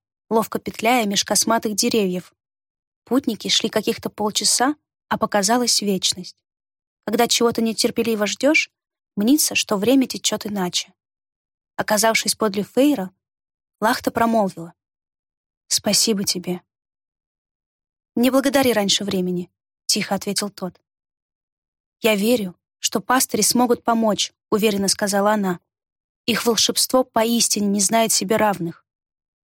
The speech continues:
"Тебе о них что-то известно?" — улыбнулся Фейр. "Немногое", — пожала плечами Лахта.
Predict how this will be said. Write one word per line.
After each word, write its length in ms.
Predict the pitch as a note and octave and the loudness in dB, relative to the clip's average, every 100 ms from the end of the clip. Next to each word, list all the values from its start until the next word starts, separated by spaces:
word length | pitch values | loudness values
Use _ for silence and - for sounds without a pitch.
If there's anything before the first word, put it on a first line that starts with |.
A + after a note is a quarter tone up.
| _ _ _ _ _ _ | _ _ _ _ _ _
"Тебе 260 | - G#3+ B3 | -2 2 4
о 40 | |
них 160 | B3+ B3+ | 4 2
что-то 320 | - B3 B3 | 2 0 0
известно?" — 520 | A#3 A#3+ D#4+ - G3+ F#3+ _ _ - | 0 2 2 0 -4 -8 _ _ -4
улыбнулся 480 | A3+ A3+ A3 G#3 - | 0 0 0 0 -2
Фейр. 400 | - G#3 E3+ - _ _ _ _ _ _ _ - | 0 0 -2 -6 _ _ _ _ _ _ _ -2
"Немногое", — 600 | B3 D4 A3+ G3 F#3 F#3 _ _ - | 4 6 4 2 -2 -8 _ _ -2
пожала 340 | G#3 G#3 G3+ | 0 2 2
плечами 380 | G3+ G#3 - G3+ | 0 -4 -2 -2
Лахта. 460 | G3+ F#3+ - - | 0 0 -2 -14